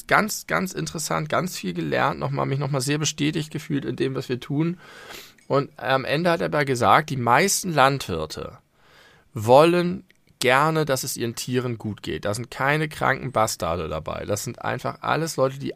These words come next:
eigentlich so auch viel selber in ihren Möglichkeiten dafür tun, dass es den Herren besser geht. Aber der Preiskampf und das Preisverständnis der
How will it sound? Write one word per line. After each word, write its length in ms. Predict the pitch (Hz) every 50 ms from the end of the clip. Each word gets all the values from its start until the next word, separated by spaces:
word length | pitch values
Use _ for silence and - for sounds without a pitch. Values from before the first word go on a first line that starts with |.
| - -
eigentlich 520 | 107 131 160 190 202 202 185 185 180 -
so 160 | - - 143 - -
auch 180 | - 135 - -
viel 340 | - - - 190 202 175 156
selber 280 | 151 147 160 160 156 -
in 100 | 156 160
ihren 160 | 160 143 135
Möglichkeiten 480 | 139 147 156 165 143 - 147 131 -
dafür 280 | 143 131 - - 135 -
tun, 440 | - - 208 190 165 151 170 180 185 - - - - - - - - -
dass 120 | - 147
es 80 | 147 156
den 160 | - 147 135
Herren 200 | 139 135 127 127
besser 280 | 143 156 170 - 135
geht. 300 | 117 117 117 135 - -
Aber 180 | 123 127 131 123
der 140 | 127 117 117
Preiskampf 920 | - - - - 135 151 175 185 - - - - 123 110 101 92 95 -
und 240 | - 117 117 120 -
das 240 | - 113 110 - - - - - - - _ _
Preisverständnis 880 | - - - 127 156 175 - - 151 - - 143 139 135 - - 131 -
der 300 | - 131 117 113 113 -